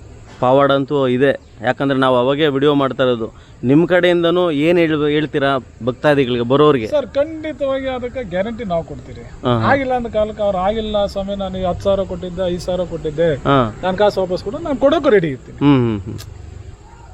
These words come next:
Speaker 2: ಯಾಕಂತಂದ್ರೆ ನಾವು ಓಪನ್ ಆಗೇ ಚಾಲೆಂಜ್ ಮಾಡ್ತೀನಿ ಎಲ್ಲ.
Speaker 1: ಹೌದು.
Speaker 2: ನಾನು ಯಾವುದಕ್ಕೂ ಭಯ ಬಿದ್ದು ಅವಕಾಶ,
Speaker 1: ಹ್ಮ್.
Speaker 2: ಅವಶ್ಯಕತೆ ಇಲ್ಲ ನನಗೆ, ಯಾಕಂದ್ರೆ ನಾನು
Speaker 1: ಹ್ಮ್.
Speaker 2: ಸುಳ್ಳು ಮೋಸ ಮಾಡ್ತಾ ಇಲ್ಲ.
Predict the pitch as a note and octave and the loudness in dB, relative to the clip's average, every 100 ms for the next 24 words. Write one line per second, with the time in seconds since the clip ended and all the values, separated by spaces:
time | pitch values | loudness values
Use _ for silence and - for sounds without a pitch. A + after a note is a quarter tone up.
0 | - C#3+ D3 E3+ G3 G#3+ G#3 G#3+ G3 A#3+ | -16 -12 -8 -8 -6 -4 -2 0 4 4
1 | A#3+ A3 G#3+ E3+ E3 D3+ C#3+ - C3 C3+ | 4 2 2 0 -2 -4 -8 -10 -10 -6
2 | C3+ C3 B2 A2 C#3+ D#3 E3 E3+ F3+ E3+ | 0 2 2 0 -4 -6 -4 -4 -4 -6
3 | E3+ D3+ D3 D3+ D3+ D3+ E3 D3 C#3+ D3 | -8 -6 -6 -6 -8 -10 -6 -6 -6 -6
4 | C3 B2 A#2 C3 D3 C3+ C3 B2+ B2+ E3+ | -4 -4 -6 -8 -12 -10 -12 -12 -12 -10
5 | A#3+ C#4+ C#4 C4 B3+ C4 C#4 A#3+ G#3+ G#3 | -4 -2 0 0 -2 -2 -4 -2 -2 -2
6 | D#3 B2+ A#2+ | -6 -8 -12